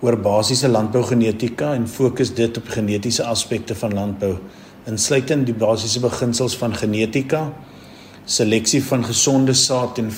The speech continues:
vee, kruising en die ontwikkeling van nuwe rasse en biotehnologie in die landboubedryf. Hierdie onderwerpe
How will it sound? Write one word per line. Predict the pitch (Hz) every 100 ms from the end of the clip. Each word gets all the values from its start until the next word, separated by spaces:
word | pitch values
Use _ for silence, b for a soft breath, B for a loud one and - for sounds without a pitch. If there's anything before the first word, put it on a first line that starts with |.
| -
vee, | 147 139 139 - - B B B B B -
kruising | 151 143 151 139
en | 123 117
die |
ontwikkeling | 110 95 117 117 131 123 120 113
van | - 104
nuwe | 107 120 104
rasse | 107 110 156 156 135 - B B B B
en | 113 104
biotehnologie | 98 123 127 127 107 120 120 - 135 107 - - - -
in | 110
die | 107
landboubedryf. | 104 101 107 101 92 90 87 - - - - B B B B -
Hierdie | 120 165 165
onderwerpe | 151 127 110 107 104 107